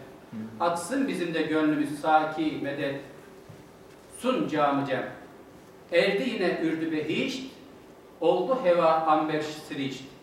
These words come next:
Alem behişt, ender behişt, her guşe bir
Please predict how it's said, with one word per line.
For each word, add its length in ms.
Alem 460
behişt, 540
ender 400
behişt, 480
her 180
guşe 500
bir 180